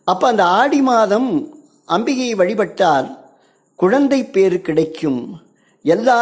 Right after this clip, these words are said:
நலங்களும் கிடைக்கும் என்ற நம்பிக்கை மக்களுக்கு இருப்பதனால்தான் இந்த ஆடி மாதத்திலே அம்மன் வழிபாடு என்பது மிகச்சிறப்பாக அமைந்திருக்கிறது.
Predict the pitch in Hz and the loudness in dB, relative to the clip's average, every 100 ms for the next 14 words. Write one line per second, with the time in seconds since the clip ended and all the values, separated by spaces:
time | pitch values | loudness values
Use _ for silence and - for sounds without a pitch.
0 | 233 180 202 269 254 233 226 233 180 165 | 2 2 2 0 2 2 0 -2 -2 -2
1 | 190 - 185 170 - 165 170 160 143 160 | -2 -2 -2 -2 -4 -2 0 2 2 0
2 | 214 202 - 208 165 151 226 208 190 156 | -2 -6 -4 -4 -2 -2 -2 -2 -4 -2
3 | 160 165 180 151 143 117 131 139 302 - | -2 0 0 2 0 -4 -10 -8 -8 -10
4 | - _ _ _ _ - 185 214 180 147 | -16 _ _ _ _ -2 0 2 2 2
5 | 127 - 151 247 262 214 185 175 170 151 | 0 0 0 2 0 0 2 0 -2 -2
6 | 156 226 - - - 135 156 233 233 185 | 2 2 0 -10 -10 -2 -2 0 -2 0
7 | 156 180 208 175 160 156 151 143 135 131 | -2 -2 0 0 0 0 0 0 0 -2
8 | 202 131 - - _ _ _ _ _ _ | -4 -8 -12 -18 _ _ _ _ _ _
9 | - 160 240 233 185 185 156 160 156 139 | -4 0 0 2 0 2 0 2 2 0
10 | 127 127 117 - | -4 -10 -16 -18